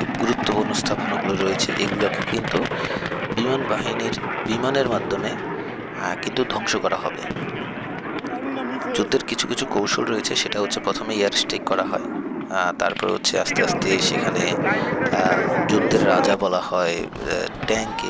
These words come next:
দেখতে পাচ্ছেন বিমান বাহিনী থেকে, আহ, গোলাবর্ষণ করা হচ্ছে। প্রচণ্ড আওয়াজে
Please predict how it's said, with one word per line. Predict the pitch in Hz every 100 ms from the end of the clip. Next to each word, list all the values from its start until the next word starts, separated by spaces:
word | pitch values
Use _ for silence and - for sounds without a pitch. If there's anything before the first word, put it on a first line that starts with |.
| -
দেখতে | 95 -
পাচ্ছেন | 92 92 - - - - - - - - - - - 101
বিমান | 104 98
বাহিনী | 98 98
থেকে, | 92 - 101 98
আহ, | - - - - - - 62 95 - - -
গোলাবর্ষণ | 98 92 90 90
করা | - 85
হচ্ছে। | 85 87 - - - - - - - - - - - - - - - - - - - - - - - - - - - - - - - - - - - - - - - - - - - - - - - - -
প্রচণ্ড | 117 - 143 131
আওয়াজে | 107 101 98 98